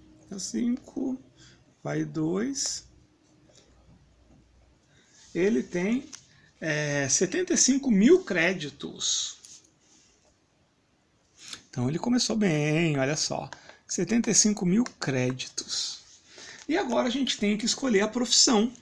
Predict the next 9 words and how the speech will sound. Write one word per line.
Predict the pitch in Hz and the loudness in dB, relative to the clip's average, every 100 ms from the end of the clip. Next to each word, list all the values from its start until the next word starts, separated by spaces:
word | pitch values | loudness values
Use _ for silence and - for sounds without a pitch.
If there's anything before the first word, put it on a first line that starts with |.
| _ - - | _ -20 -12
Basicamente | - - 269 247 269 277 | -2 0 4 4 4 0
é, | 254 - - - _ | -2 -8 -20 -20 _
tá | 185 | -4
faltando | 202 196 180 | -2 0 0
a | 175 | 0
profissão | 269 254 - 196 190 302 - - _ _ _ _ - | -2 0 2 4 2 2 -4 -20 _ _ _ _ 0
e | 202 220 | 4 4
os, | 202 202 220 - - - - - - _ _ _ _ - - - _ _ _ | 4 4 2 0 -2 -2 -4 -6 -16 _ _ _ _ -20 -20 -20 _ _ _
é, | 143 139 131 127 127 135 117 | -10 -6 -4 -4 -4 -6 -8